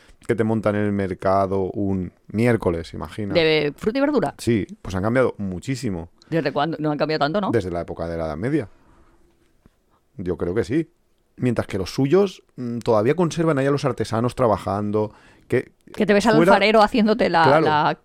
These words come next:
Speaker 2: ¿cómo
Speaker 1: fuera
Speaker 2: se llama? El tajín.
Speaker 1: Claro, y fuera de, de lo que es el turismo, que obviamente para el turismo, por ejemplo, en Turquía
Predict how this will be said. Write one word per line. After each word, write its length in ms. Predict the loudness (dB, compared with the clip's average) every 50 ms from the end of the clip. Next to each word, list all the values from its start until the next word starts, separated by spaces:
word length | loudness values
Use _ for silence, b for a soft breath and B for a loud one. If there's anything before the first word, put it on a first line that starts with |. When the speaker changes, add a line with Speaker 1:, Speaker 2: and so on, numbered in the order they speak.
| _
Speaker 2:
¿cómo 160 | -2 2 4 6
Speaker 1:
fuera 100 | 6 6
Speaker 2:
se 40 | 6
llama? 100 | 6 4
El 80 | 4
tajín. 420 | 2 -2 -2 0 2 2 2 2 0 _ -20 _ _
Speaker 1:
Claro, 280 | -6 -2 0 0 0 0
y 40 | -2
fuera 240 | 0 2 4 4 6
de, 320 | 4 4 6 4 4 4
de 420 | 2 0 -2 -2 -2 -4 -6 -6
lo 120 | -8 -10 -10
que 100 | -10 -10
es 120 | -8 -6
el 100 | -6 -6
turismo, 360 | -4 -4 -2 -2 -2 -2 -4
que 80 | -4 -4 -4 -2
obviamente 360 | 0 2 2 2 2 0 2
para 160 | 2 2 2
el 80 | 2 2
turismo, 320 | 0 0 0 0 0 0
por 140 | 0 0 -2
ejemplo, 380 | 0 -2 -2 0 0 0 0 b b b b b b
en 260 | -4 -2 -2 -2 -2
Turquía 520 | -2 -4 -4 -4 -2 0 0 2 0 0